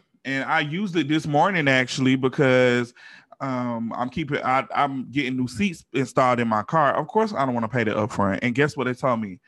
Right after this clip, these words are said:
If you don't wanna pay it upfront, you can use Klarna. We have that as an option. I said, "Go ahead, sign me up, sis."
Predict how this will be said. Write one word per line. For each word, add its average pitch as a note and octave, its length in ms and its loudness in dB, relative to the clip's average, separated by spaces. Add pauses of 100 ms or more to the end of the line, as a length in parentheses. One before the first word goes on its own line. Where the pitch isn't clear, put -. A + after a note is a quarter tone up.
(180)
If F#3+ 100 2
you A#3+ 60 6
don't B3+ 80 4
wanna A3+ 160 4
pay A3+ 140 6
it G#3+ 40 4
upfront, G#3 380 2
you G3 80 0
can G#3 100 0
use G3+ 180 2
Klarna. F#3+ 360 2
We F#3 120 2
have F3 200 2
that E3 160 4
as D3+ 100 0
an C#3 80 2
option. D3 320 -2
I C#3+ 100 0
said, D#3+ 180 -6
"Go E3 180 0
ahead, B2 340 -4 (440)
sign F3+ 280 2
me E3+ 140 2
up, C#3 140 2
sis." D#3+ 480 -2